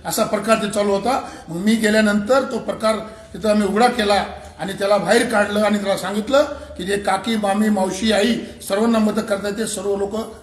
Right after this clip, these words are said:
हुशार आहेत, सर्वांना मत करते, तू जाऊन कुणाचं मतदान करायचं गरज नाही." त्याचा राहतो माणिकनगरमध्ये आणि इथं प्रत्येक महिलेसोबत मध्ये चाललाय आणि स्वतः बटन दाबतोय. त्यासाठी मी, माझी मागणी आहे शासनाला की पवन फुटकर गुन्हा दाखल झाला पाहिजे,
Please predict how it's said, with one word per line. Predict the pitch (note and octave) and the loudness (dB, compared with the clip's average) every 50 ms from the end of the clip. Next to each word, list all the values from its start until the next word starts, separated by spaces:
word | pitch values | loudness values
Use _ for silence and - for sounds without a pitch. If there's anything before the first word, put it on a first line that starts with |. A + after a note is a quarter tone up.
| - - - | -20 -16 -10
हुशार | F3 - - A3+ | -4 0 2 2
आहेत, | A3 G3 E3 - - - - - - - - - - - | 4 2 0 -2 -6 -10 -16 -18 -20 -20 -20 -18 -12 -6
सर्वांना | F#3 G3+ G#3+ A3 A3 G#3+ | -2 0 2 2 4 2
मत | G#3 G#3 G#3 G#3 - | 2 2 0 0 -2
करते, | G#3+ G3+ A3+ | -2 -2 -2
तू | G#3 - A3 A3 G#3 | -2 -2 -2 -2 0
जाऊन | G#3+ G#3+ A3 A3 | 2 2 2 0
कुणाचं | G#3+ G#3+ A3 G#3+ A3 G#3 | 0 -2 -2 -2 -2 -2
मतदान | G#3 G3+ G#3 G#3 G#3 | -2 -2 -2 -2 -2
करायचं | G3+ G3+ G3+ G3+ G3+ G#3 F#3+ | 0 0 0 0 0 -2 -2
गरज | F#3+ G3 A3 G#3+ G#3 G#3 | -2 0 -2 -2 -2 -4
नाही." | F#3+ F#3 F3+ - - - - - - | -6 -8 -8 -10 -14 -16 -20 -14 -8
त्याचा | G3+ G3+ G3+ A3+ A3 | -8 -6 -2 0 0
राहतो | F#3+ G3 G3+ A#3+ A#3 | 0 2 2 2 4
माणिकनगरमध्ये | A3 G#3 A3 A#3+ B3+ B3 A#3+ A#3 A3+ G#3+ G3+ G3 F3 D3+ D3 - - - - - - - | 4 4 4 4 2 2 2 2 2 2 2 0 -2 -4 -6 -10 -12 -18 -20 -20 -18 -14
आणि | F3 F3+ | -10 -10
इथं | G#3 G3+ - B3 | -8 -4 -4 -4
प्रत्येक | B3 - - - A#3 A3+ G#3+ - D4 A3 A#3 | -4 -4 -8 -6 -4 -4 -2 -2 -2 0 2
महिलेसोबत | A#3+ A#3+ A#3+ A#3+ A#3+ A#3+ A#3 A3+ | 4 4 4 4 2 2 0 0
मध्ये | G#3+ G#3 G#3 A3+ | 0 0 0 0
चाललाय | G#3+ - G#3 G3+ G3 G3+ A3+ - - - - - - - | 0 0 0 2 2 2 0 0 -4 -10 -14 -16 -12 -8
आणि | F#3+ G#3+ | -6 -4
स्वतः | G3+ - A3 G#3+ - C4+ | -2 -2 -2 0 0 2
बटन | A#3 A3+ G#3+ A3+ G#3+ G3+ | 2 2 2 2 2 2
दाबतोय. | F#3 E3+ E3 - - C#3+ - - - - - - - - - - - | 0 0 -2 -4 -8 -10 -12 -12 -16 -20 -20 -20 -20 -20 -20 -8 -2
त्यासाठी | G3+ A3 A3 A3 G#3+ G#3 G#3+ A3 | -2 0 0 0 -2 -2 0 2
मी, | G#3+ G#3+ A3 | 4 4 4
माझी | A3 G#3+ G3+ G3+ G#3 G3+ | 2 2 0 0 0 0
मागणी | G3 G3+ A3+ A#3 B3 C4 A#3 | 2 4 4 4 4 2 2
आहे | G#3 F#3+ - - - - - - - | 0 0 -2 -8 -14 -18 -12 -6 -6
शासनाला | G3 G3 G3+ G3 F3+ D3+ B2+ - - - - - | -6 -4 -4 -4 -4 -4 -6 -8 -14 -18 -14 -12
की | F#3 | -10
पवन | - - G3+ A3 B3+ B3+ A#3 | -4 2 4 4 6 6 4
फुटकर | - A3 - - A3+ | 0 -2 0 0 -2
गुन्हा | G#3 G3+ A3+ A3+ A3 | 0 2 2 2 2
दाखल | G#3+ G3+ G3+ G#3 | 2 0 0 -2
झाला | F#3+ F#3 F#3 F#3+ | -4 -2 0 0
पाहिजे, | F#3 F#3 F#3 F3+ F3 F3+ A#3+ C#4+ D4+ - | 0 0 -2 -4 -4 -2 -4 -4 -4 -6